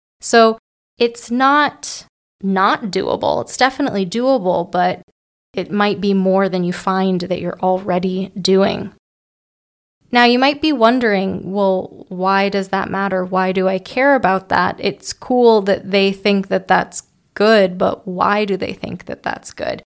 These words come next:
And this is where it gets wild, my friends.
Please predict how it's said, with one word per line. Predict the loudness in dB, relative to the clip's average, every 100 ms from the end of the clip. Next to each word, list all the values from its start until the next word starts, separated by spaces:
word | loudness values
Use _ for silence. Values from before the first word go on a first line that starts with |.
| _ _
And | -4 0 2
this | 0 -2 -2
is | -4 -2
where | 0 2 2 0
it | -6 -6
gets | -4 -4 -4 -10 -14 -16 -12
wild, | -4 0 0 0 -4 -6 -10
my | -12
friends. | -10 -8 -8 -8 -12 -16